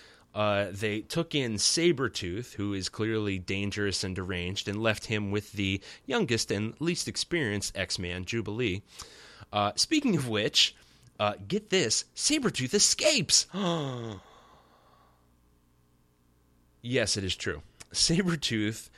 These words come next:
tricks Jubilee, uh, 'cause his wrist is bleeding,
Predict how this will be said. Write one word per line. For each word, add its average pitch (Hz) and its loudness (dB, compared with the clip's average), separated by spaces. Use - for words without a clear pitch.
tricks - 2
Jubilee, 101 2
uh, 98 0
'cause 92 -4
his 90 -8
wrist 113 0
is 90 -4
bleeding, 90 -4